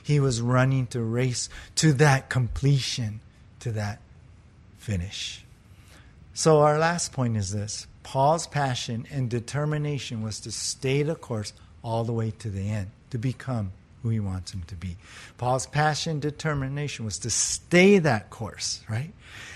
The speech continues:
And all the way to the end, to stay in that course of becoming who God wants him to be. You know, I was thinking about this in, in a small churchyard at the, uh,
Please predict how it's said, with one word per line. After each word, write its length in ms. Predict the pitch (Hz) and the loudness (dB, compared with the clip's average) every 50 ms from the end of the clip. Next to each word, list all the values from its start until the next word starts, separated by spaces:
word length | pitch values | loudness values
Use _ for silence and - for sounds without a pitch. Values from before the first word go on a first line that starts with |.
| - - | -8 -2
And 200 | 135 120 120 127 | 0 2 4 4
all 380 | 113 123 139 147 156 160 165 | 6 6 6 8 8 6 6
the 120 | 156 165 165 | 4 0 0
way 380 | 151 131 120 123 123 117 117 - - | 0 2 2 2 0 0 -2 -6 -6
to 120 | - 117 | -6 -4
the 140 | 104 127 131 | -4 -2 -4
end, 160 | 120 104 - | -4 -4 -4
to 100 | - 135 | -4 -2
stay 560 | - - - - - - - 170 180 190 196 | -2 0 0 -2 -2 -2 0 0 2 2 2
in 140 | 190 180 170 | 2 2 0
that 240 | 156 139 127 120 - | 0 0 -2 -2 -4
course 420 | - - 175 180 180 175 165 - | -2 2 4 4 4 4 2 0
of 80 | 147 123 | -2 -2
becoming 680 | 123 127 113 - - - 180 185 185 180 180 175 165 | -2 -2 -2 -4 -4 -2 0 2 2 2 2 2 0
who 420 | 147 131 165 180 180 175 156 120 110 | 0 0 0 2 2 2 0 -2 -6
God 400 | - - - 135 139 123 127 120 - - - - - - - - - - - | -10 -14 -14 -12 -12 -12 -12 -14 -16 -20 -20 -20 -20 -20 -20 -20 -20 -16 -8
wants 340 | - 113 113 120 110 - - | -6 -4 -4 -4 -4 -6 -4
him 240 | - 107 98 95 98 - - - - - - - | -4 -4 -4 -4 -8 -12 -16 -20 -20 -20 -8 -2
to 100 | - 117 | -2 0
be. 300 | 107 113 107 92 87 - - - - - - - - - - - - - - - - - - - - - - - - | 2 2 0 0 -2 -8 -12 -20 -20 -20 -20 -20 -20 -20 -20 -20 -20 -20 -20 -20 -20 -20 -20 -20 -20 -20 -20 -12 -4
You 80 | 151 143 | 0 2
know, 160 | 143 143 139 | 4 6 6
I 20 | |
was 140 | 139 127 - | 6 4 2
thinking 240 | - 165 147 131 151 | 2 0 2 2 2
about 300 | 143 131 127 123 117 - | 4 6 4 4 4 2
this 200 | 131 120 - - | -2 -2 0 -2
in, 200 | 127 120 123 - | -2 -4 -4 -4
in 240 | - 156 135 127 123 | -6 -4 -2 -2 -2
a 40 | |
small 380 | 110 - - 139 139 139 135 131 | -2 -2 -2 0 2 2 2 2
churchyard 680 | 123 - - - 147 143 135 - - 131 120 120 117 | 0 -2 -2 0 0 0 0 -2 -2 -2 0 0 0
at 200 | 117 113 107 - | 0 -2 -2 -4
the, 180 | 120 107 104 104 - - - - - - - - - - | -4 -4 -4 -6 -10 -16 -20 -20 -20 -20 -20 -20 -16 -12
uh, 260 | - 123 113 110 110 | -8 -6 -6 -6 -6